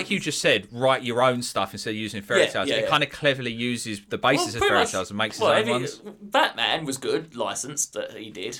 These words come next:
Speaker 2: I'm not sure it, it was good. <laughs>
Speaker 1: I, I think the first one probably holds up. It's
Speaker 2: I, I was never on, I'm, I mean, I've only ever watched it many, many, many years
Speaker 1: No,
Speaker 2: ago.
Speaker 1: I, I, yeah, I take it back. Given the superhero, in retrospect,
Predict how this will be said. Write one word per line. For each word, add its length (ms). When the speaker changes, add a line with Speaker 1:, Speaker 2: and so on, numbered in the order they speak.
Speaker 2:
I'm 180
not 120
sure 220
it, 180
it 100
was 200
good. 200
<laughs> 220
Speaker 1:
I, 320
I 20
think 160
the 80
first 260
one 120
probably 240
holds 260
up. 180
It's 80
Speaker 2:
I, 120
I 160
was 180
never 300
on, 240
I'm, 180
I 100
mean, 260
I've 180
only 220
ever 100
watched 320
it 140
many, 260
many, 320
many 220
years 240
Speaker 1:
No, 80
Speaker 2:
ago. 100
Speaker 1:
I, 140
I, 200
yeah, 160
I 60
take 260
it 100
back. 220
Given 400
the 160
superhero, 600
in 200
retrospect, 800